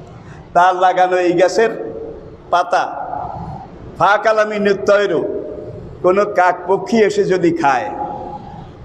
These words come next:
"আবিল ইনসানু", আত্মীয় অনাত্মীয় কোনো মানুষ এসে যদি এটার ফল, পাতা, শাক, শাক, শাক এগুলো খায়, "আবিল বাহিমাতু",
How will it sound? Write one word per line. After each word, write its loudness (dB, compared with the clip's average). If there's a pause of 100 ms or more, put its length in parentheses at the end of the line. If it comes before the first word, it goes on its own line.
(200)
"আবিল 0
ইনসানু", 4 (880)
আত্মীয় 2
অনাত্মীয় 4 (1300)
কোনো 4
মানুষ 0
এসে 2
যদি 2
এটার 4
ফল, 2 (920)
পাতা, -2
শাক, 0 (380)
শাক, 4
শাক 2 (1000)
এগুলো 4
খায়, 2 (2750)
"আবিল 2
বাহিমাতু", 4